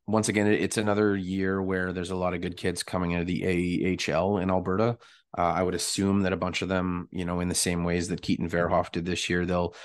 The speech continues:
they'll move from one of those teams to a, a C S S H L team. There's guys that, that make that,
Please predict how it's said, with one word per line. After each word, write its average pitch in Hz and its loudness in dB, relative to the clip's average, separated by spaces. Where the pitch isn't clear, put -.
they'll 101 4
move 101 6
from 98 2
one 95 2
of 90 -2
those 92 -2
teams 90 -2
to 92 2
a, 90 0
a 71 -4
C 90 0
S 85 -2
S 87 -2
H 85 -2
L 87 -2
team. 120 4
There's 101 2
guys 90 -2
that, - -6
that 92 -2
make 98 0
that, 92 2